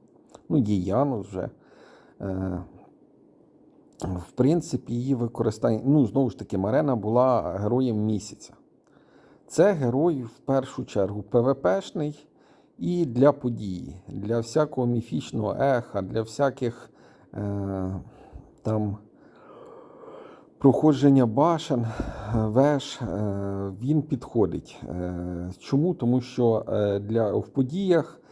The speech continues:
як правило, три моба, максимум три боса. Е, її, звісно, використання, е, в ідеалі зі стихійником. В кого, наприклад, є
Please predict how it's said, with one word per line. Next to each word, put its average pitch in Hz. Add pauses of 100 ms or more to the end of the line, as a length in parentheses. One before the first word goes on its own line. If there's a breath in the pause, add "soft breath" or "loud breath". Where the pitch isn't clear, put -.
(280 loud breath)
як 120
правило, 107
три 135
моба, 147 (200)
максимум 113
три 117
боса. 143 (680 loud breath)
Е, 107
її, 135
звісно, 143
використання, 139
е, 104 (120)
в 107
ідеалі 131
зі 117
стихійником. 110
В -
кого, 151
наприклад, 127
є 127